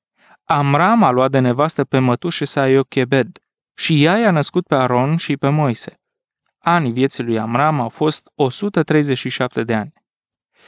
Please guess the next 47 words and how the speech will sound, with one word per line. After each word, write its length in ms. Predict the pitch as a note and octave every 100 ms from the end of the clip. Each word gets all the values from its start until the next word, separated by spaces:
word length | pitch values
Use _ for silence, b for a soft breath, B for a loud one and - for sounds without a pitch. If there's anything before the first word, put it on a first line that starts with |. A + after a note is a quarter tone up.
| b b b b b b
Pentru 240 | - G3+ G3+
că 60 |
am 120 | G#3
ajuns 260 | G3+ A3+ C#4+
în 100 | A3+
acest 300 | G3 - G3+
punct, 580 | - G3 F#3 - - -
mi-am 180 | D#3+ D#3
adus 220 | D#3 E3
aminte 360 | D3 D3 D3 C3
de 80 |
o 40 | B2
întrebare. 600 | A#2+ B2 A#2 G#2+ - _ _ _ _ _ _ _ _ B B B B
De 140 | F3+
ce 180 | F#3 C#4+
viața 320 | A#3 G#3 F#3
lui 200 | D#3+ D3
Aron 400 | C3 C#3+ F3+ E3
nu 120 | D3
a 60 | C#3
fost 280 | - D3+ -
la 140 | A#2
fel 360 | - G3+ G3+ D3
de 80 |
agitată 520 | A#2+ A#2+ A#2+ E3+ F3 D3+
ca 280 | B2+ A#2+ -
cea 220 | - E3
a 40 | C#3
lui 180 | A#2+ A#2+
Moise, 640 | D3+ E3+ A2 - B2+ C#3+ b b b
când 180 | - F3+
porunca 380 | F3 F3 F#3 F3
lui 140 | D3+
Faraon 440 | C3 C#3 C3 D3 E3
a 80 |
fost 260 | C3 D#3+ -
clară, 360 | - G3+ D#3 A2+
să 180 | - A#2
fie 160 | C3
omorâți 540 | C3 B2+ B2+ C#3+ - -
toți 260 | - G#3+ -
copiii 320 | - - B2
de 120 | A#2+
parte 300 | A2+ C3 B2+
bărbătească 600 | A#2+ A#2+ B2 A#2 B2+ -
din 160 | A#2+ A#2+
Israel? 520 | A#2 A#2+ B2 A#2 -